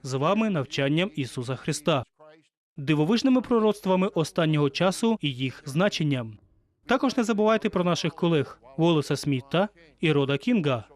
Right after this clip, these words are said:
які ділитимуться з вами дивовижними істинами Біблії,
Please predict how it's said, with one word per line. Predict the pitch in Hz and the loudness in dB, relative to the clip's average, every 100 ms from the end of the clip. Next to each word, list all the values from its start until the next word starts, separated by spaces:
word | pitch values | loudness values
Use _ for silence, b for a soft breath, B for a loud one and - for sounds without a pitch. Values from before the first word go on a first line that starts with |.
| - | -6
які | 165 - 165 | -4 -2 -2
ділитимуться | 139 147 151 220 233 - 220 | 0 0 2 0 0 0 0
з | |
вами | 185 208 208 214 | 2 2 2 0
дивовижними | 139 143 143 226 214 240 240 | 0 2 2 2 2 2 2
істинами | 185 185 202 185 175 | 0 -2 0 2 2
Біблії, | 156 175 143 120 101 | 0 0 0 -2 -8